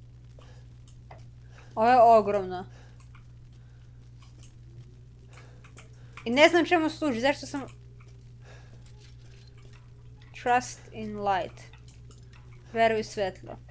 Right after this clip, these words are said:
E, oni su vampiri, be, to znači da ako bi otvorila prozor da bi umrla. Da ne mogu da izađu.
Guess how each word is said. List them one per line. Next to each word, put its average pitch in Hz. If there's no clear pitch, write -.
E, 240
oni 311
su 320
vampiri, 262
be, 196
to 262
znači 294
da 302
ako 262
bi 233
otvorila 254
prozor 254
da 240
bi 208
umrla. 190
Da 202
ne 208
mogu 226
da 214
izađu. 214